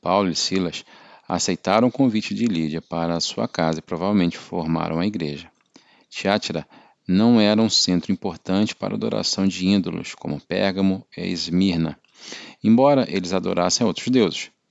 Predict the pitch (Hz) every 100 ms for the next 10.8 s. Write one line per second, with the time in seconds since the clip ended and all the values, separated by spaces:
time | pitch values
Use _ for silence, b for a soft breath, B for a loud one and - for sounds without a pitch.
0 | - 120 117 - 90 90 - 87 90 87
1 | 90 - 110 95 82 73 _ - - _
2 | 82 80 73 _ _ _ _ _ B B
3 | B B B B B 101 110 117 - 101
4 | - 92 85 - 101 98 - 95 87 -
5 | 92 92 90 85 87 95 - 95 - -
6 | _ b b b - - 87 50 50 50
7 | - _ _ - - 73 - - - -
8 | 95 98 95 - 90 85 - - _ _
9 | _ _ - _ _ _ - 90 92 85
10 | - 87 78 - 85 98 110 -